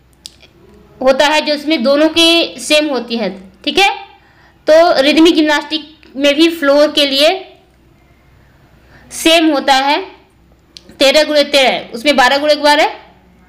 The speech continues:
आर्टिस्ट gymnastic में, rhythmic में तेरह गुणे तेरह। Next है निम्न में से आर्टिस्ट gymnastic की कौन सी स्पर्धा है?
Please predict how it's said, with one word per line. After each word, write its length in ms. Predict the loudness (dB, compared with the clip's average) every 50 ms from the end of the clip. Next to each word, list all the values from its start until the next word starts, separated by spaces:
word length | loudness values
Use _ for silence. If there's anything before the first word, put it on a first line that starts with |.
| _ -2
आर्टिस्ट 380 | 0 0 0 0 -2 -4 -4 -4
gymnastic 460 | -6 -4 -2 -2 -2 -4 -4 -6 -4
में, 140 | -2 0 0
rhythmic 320 | 0 -2 -4 -6 -6 -4
में 300 | -2 -2 -4 -4 -6 -6
तेरह 260 | -2 0 0 0 0 -2
गुणे 200 | 0 0 0 -2
तेरह। 520 | -2 -4 -4 -2 -2 -2 -2 -4 -8 -12 -18 -20 -20 _ _ _ _ _ _ _ _ _ _ _ _ _ _ _ _ _ _ -20 -20 -20 -20 -20 -20 -20 -20 -20 -20 -20 -20 -20 -20 -20 -20 -20 -20 _ _ _ _ -20 -20 -20 _ _ -20 _ _ _ _ _ _ _ _ _ _ _ _ -20 _ _ _ _ _ _ _ _ _ _ _ _ _ _ -20 -20 -20 -20 -20 -12 -4 0
Next 300 | 2 2 2 0 0 2
है 100 | 2 4
निम्न 180 | 4 4 4 4
में 160 | 2 2 2
से 60 | 0
आर्टिस्ट 500 | 0 2 2 2 2 2 0 0 0 0
gymnastic 580 | -2 0 0 0 2 0 0 -2 -2 -4 -4 -4
की 80 | -4
कौन 300 | -2 0 0 2 2 2
सी 240 | 0 0 0 -2 -2
स्पर्धा 400 | -2 0 0 0 2 2 0 0
है? 380 | 0 0 0 -2 -2 -4 -8